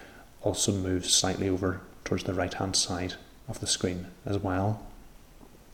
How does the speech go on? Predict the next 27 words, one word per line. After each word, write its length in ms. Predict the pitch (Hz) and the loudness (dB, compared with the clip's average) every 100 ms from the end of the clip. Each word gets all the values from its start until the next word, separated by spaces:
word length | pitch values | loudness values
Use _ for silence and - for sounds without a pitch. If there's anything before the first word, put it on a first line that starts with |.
| - - | -18 -8
So 100 | - | 4
there's 140 | 131 107 | 6 8
definitely 400 | 139 143 123 101 | 8 8 8 6
asymmetry 640 | 101 - - 104 107 131 | 6 6 6 2 4 6
between 400 | 117 104 - 98 | 4 2 -2 -2
the 60 | 98 | -2
two, 380 | - 123 151 - - - | 8 10 10 6 -8 -4
which 200 | 120 - | -2 2
makes 220 | 110 104 | 2 2
focal 320 | - - - 101 | 0 0 2 2
seizures 440 | - 98 95 90 | 2 2 0 -2
quite 320 | - - 98 | -4 -6 -4
easy 400 | 98 95 98 98 - | -2 0 -2 -4 -6
to 80 | - | -2
detect 480 | 101 95 - 92 - | 0 0 -2 -4 -4
on 120 | 101 | -2
the 60 | 98 | 2
C 220 | - 95 | 2 4
S 200 | 90 - | 2 2
A. 200 | 90 95 - - - - - - | 2 0 -4 -14 -10 -8 -6 0
You're 120 | 110 | 2
comparing 540 | - 101 - 110 104 98 | 4 2 6 8 8 8
one 200 | 107 113 | 10 10
side 320 | - 101 92 | 8 6 2
with 80 | 92 | 2
the 140 | 95 | 2
other 340 | 92 120 139 | 8 10 10